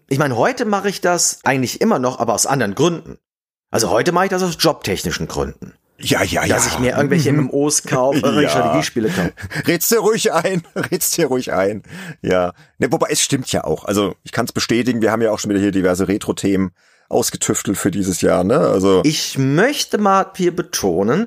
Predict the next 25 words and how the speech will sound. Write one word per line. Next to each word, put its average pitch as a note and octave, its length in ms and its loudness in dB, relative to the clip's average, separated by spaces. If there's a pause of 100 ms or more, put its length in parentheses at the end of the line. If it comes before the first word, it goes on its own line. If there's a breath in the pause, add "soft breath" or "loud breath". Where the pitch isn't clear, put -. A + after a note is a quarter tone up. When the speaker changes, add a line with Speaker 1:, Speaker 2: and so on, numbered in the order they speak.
(340)
Speaker 1:
dass - 560 2
ich D#3+ 280 -2
ja, D#3+ 180 4
obwohl C3+ 520 2
ich D3+ 260 -2
mit C#3+ 200 0
dem C#3 200 2
überhaupt G3+ 480 -2
nichts G#3 200 -2
zu - 80 -4
tun E3 340 0
habe, G2+ 480 2 (720)
ich D3 200 -2
trotzdem F3 340 -2
den D3+ 140 -2
Zuschlag - 500 -2
hatte, C#3+ 400 0 (480)
einen - 180 -4
Artikel E3 460 0
über C3+ 260 0
Paradox F3 640 -2
Interactive D#3+ 600 -2
Strategiespiele F#2+ 680 -4
zu F#2 140 -6
schreiben. C#2+ 540 -4